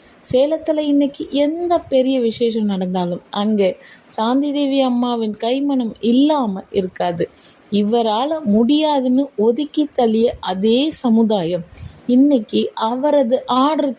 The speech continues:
கிடைக்குமான்னு வாசல்ல வந்து நிக்குது. தன் கணவர் இல்லாத குறைய தன் பிள்ளைகளுக்கு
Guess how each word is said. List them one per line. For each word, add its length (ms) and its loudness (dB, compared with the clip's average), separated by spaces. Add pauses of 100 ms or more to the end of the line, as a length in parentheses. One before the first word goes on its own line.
கிடைக்குமான்னு 840 0 (200)
வாசல்ல 680 0
வந்து 280 -2
நிக்குது. 500 -2 (580)
தன் 280 -4
கணவர் 540 0
இல்லாத 500 2
குறைய 640 -2 (380)
தன் 260 -2
பிள்ளைகளுக்கு 680 0